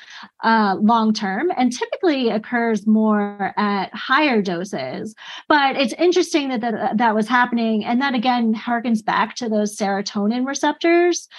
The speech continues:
and those histamine receptors. So that's why you were kind of experiencing that. But I thought it was interesting that you experienced it while on the medication, and then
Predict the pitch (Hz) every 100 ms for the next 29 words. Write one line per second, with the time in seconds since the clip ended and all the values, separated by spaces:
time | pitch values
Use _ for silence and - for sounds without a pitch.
0 | - - 247 247 240 233 220 220 226 220
1 | 214 190 175 170 185 165 - - 101 208
2 | - 302 247 349 359 480 349 240 214 240
3 | 214 196 - - 277 269 226 214 190 170
4 | 139 - _ - - - 320 320 403 427
5 | 320 330 339 330 311 277 254 240 240 -
6 | - 359 320 302 247 220 247 226 - 370
7 | 359 262 240 233 226 220 220 214 214 -
8 | - 285 320 294